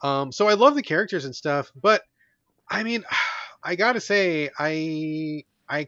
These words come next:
kinda feel like Plague Tale Innocence did everything it needed to do. It told the story it needed to tell. It gave me the me-, mechanics that were so interesting and fresh, and I don't feel like it left anything on the table. I feel like it,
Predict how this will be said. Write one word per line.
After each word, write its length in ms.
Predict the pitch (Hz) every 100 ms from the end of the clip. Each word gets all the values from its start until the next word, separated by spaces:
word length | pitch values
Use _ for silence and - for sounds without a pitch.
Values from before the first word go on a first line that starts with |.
| _
kinda 360 | - 175 277 302
feel 280 | 190 285 277
like 360 | 170 151 - _
Plague 260 | 170 185 175
Tale 240 | 180 185
Innocence 600 | - 196 175 151 - - _ _ _ _ _ 127 117
did 300 | 156 180 165
everything 540 | 143 156 185 196 190
it 100 | 170
needed 300 | 156 156 143
to 100 | 113
do. 520 | 107 185 202 143 131
It 120 | 117 -
told 260 | 165 175
the 40 | 151
story 360 | - 151 143
it 60 | 123
needed 220 | 135 127
to 80 | 131
tell. 640 | - - 202 139 117 117 - _ _ -
It 160 | 127 120
gave 240 | 156 160
me 140 | 165 156
the 140 | 131
me-, 220 | 131 127 -
mechanics 580 | 135 - 151 208 165 -
that 120 | 143
were 100 | 127
so 220 | - 131
interesting 380 | 139 143 131 123
and 80 | 107 _ -
fresh, 500 | 233 185 160 - - _ _ _ -
and 100 | 170
I 60 | 175
don't 240 | 208 294
feel 200 | - 285
like 160 | 262 226
it 80 | 190
left 240 | 214 -
anything 340 | 208 196 214 202
on 80 | 190
the 80 |
table. 600 | 180 254 294 180 98 92 -
I 80 | 123
feel 200 | - 226
like 160 | 226
it, 120 | 240